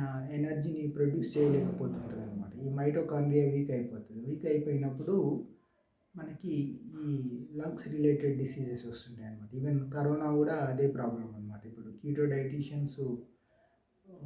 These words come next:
కీటో డైట్‌లో ఉన్న వాళ్ళకి కరోనా ఎందుకు ఎఫెక్ట్ కాలేదంటే, వాళ్ళ బాడీ అంత ఎఫెక్టివ్‌గా ఇమ్యూనిటీ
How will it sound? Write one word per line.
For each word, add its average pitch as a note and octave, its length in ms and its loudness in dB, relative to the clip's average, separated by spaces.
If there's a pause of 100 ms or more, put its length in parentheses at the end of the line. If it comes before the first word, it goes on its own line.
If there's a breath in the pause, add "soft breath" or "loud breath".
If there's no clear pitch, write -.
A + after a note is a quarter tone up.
(220)
కీటో D3 220 -2
డైట్‌లో C#3+ 340 2
ఉన్న C#3 140 2
వాళ్ళకి C#3 460 0
కరోనా C#3+ 400 0
ఎందుకు C#3 300 0
ఎఫెక్ట్ C3+ 320 -2
కాలేదంటే, C3 680 0 (840)
వాళ్ళ B2+ 160 -6
బాడీ C3 360 0
అంత C3 140 -2
ఎఫెక్టివ్‌గా B2+ 720 0
ఇమ్యూనిటీ C3+ 540 0